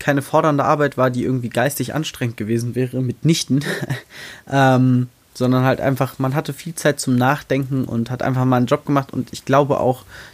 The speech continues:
dass dieser Job mich, äh, ich sag mal, beflügelt hat, mich, äh,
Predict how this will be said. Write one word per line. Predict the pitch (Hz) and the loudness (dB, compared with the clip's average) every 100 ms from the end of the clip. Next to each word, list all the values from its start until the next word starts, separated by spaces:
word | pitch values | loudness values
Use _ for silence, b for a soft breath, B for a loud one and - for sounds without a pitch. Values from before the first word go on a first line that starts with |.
| - | -12
dass | 123 - | -10 -4
dieser | 123 | -2
Job | 117 143 - | 0 0 0
mich, | 131 120 - - B B B B B B _ | -2 0 -4 -8 B B B B B B _
äh, | 110 123 123 | 0 2 4
ich | 120 - | 2 -2
sag | 139 139 | 0 0
mal, | 139 123 | 0 0
beflügelt | 120 147 127 - - 196 214 185 175 - | 0 0 -2 -2 -4 0 4 2 2 0
hat, | 147 - - | -2 -2 -12
mich, | 139 120 123 127 - 85 | -6 -2 0 -2 -4 -4
äh, | 123 120 117 | -2 -2 -4